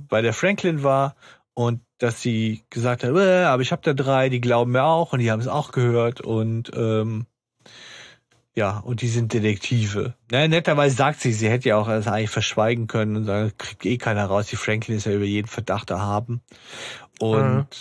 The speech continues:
Speaker 1: Justus ist dann sehr besorgt und fürchtet, dass natürlich das jetzt alles gefährden könnte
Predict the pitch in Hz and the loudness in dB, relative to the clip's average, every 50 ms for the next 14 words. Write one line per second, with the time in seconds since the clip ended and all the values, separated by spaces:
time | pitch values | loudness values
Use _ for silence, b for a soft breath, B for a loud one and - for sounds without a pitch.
0 | - - - 135 120 151 180 - - 247 - - - - 160 139 131 120 131 127 | -20 -12 -4 0 0 2 2 2 2 0 0 -2 -2 0 0 2 2 4 2 2
1 | 123 123 117 117 120 113 127 175 233 220 - 175 147 - - - - 156 196 202 | 2 0 0 2 2 4 4 4 2 2 0 -2 -2 -2 -2 0 2 2 2 2
2 | - - - - 147 135 - - 147 123 - - - 170 175 180 165 - - 156 | 0 -4 -4 -2 -2 -2 -2 -2 -4 -4 -2 2 4 6 6 6 4 2 -2 -4
3 | 131 - - 135 120 - - - - 147 160 160 147 - - 131 - - 151 170 | -4 -2 -2 -2 -4 -4 -4 -2 0 0 0 -2 -4 -4 -4 -2 0 0 0 0
4 | 190 196 165 - 175 180 180 - - 196 202 202 196 208 | 0 -2 0 2 2 0 2 2 4 4 4 4 0 -4